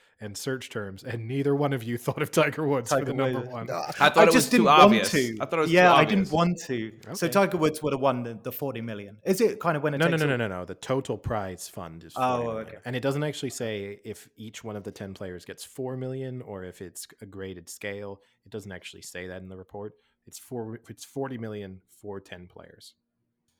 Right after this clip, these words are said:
Speaker 3: I thought it was obvious because I thought, is, isn't that the point Sam's making?
Speaker 1: Well,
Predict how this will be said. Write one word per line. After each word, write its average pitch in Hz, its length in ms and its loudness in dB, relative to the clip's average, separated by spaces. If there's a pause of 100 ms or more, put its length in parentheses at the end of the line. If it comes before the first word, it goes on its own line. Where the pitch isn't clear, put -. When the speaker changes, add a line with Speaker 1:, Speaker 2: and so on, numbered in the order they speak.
(560)
Speaker 3:
I 135 80 -6
thought 196 120 4
it 202 40 8
was 196 120 4
obvious 185 340 8
because 143 260 -2
I 147 100 8
thought, 143 260 -4
is, 160 160 -4 (480)
isn't 160 240 -4
that 165 260 0
the 147 240 -4 (200)
point 147 300 0
Sam's 127 360 -2
making? 160 500 -4 (1300)
Speaker 1:
Well, 139 400 0